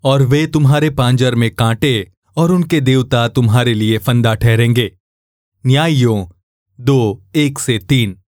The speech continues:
परमेश्वर को फिर से अपने लोगों का न्याय करना पड़ा था।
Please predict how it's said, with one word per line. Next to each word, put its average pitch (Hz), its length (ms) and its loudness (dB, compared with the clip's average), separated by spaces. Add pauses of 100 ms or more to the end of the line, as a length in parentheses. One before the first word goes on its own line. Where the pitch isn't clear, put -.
(680)
परमेश्वर 170 500 0
को 165 220 -2
फिर 151 200 -2
से 143 200 -2
अपने 139 220 0
लोगों 127 380 0
का 113 200 -2
न्याय 117 300 0
करना 113 320 -2
पड़ा 110 280 -2
था। 110 320 -2